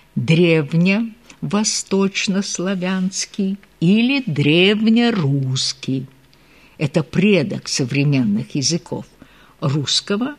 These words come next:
украинского и белорусского. Наконец, примерно с четырнадцатого века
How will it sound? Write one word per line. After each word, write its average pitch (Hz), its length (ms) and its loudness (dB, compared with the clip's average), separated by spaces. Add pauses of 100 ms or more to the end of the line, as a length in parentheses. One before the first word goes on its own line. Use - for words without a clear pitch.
(160)
украинского 151 1120 -2 (120)
и 175 120 2
белорусского. 208 960 -4 (800)
Наконец, 226 800 2
примерно 233 800 0 (1200)
с - 40 -20 (240)
четырнадцатого 175 1200 -2
века - 440 -10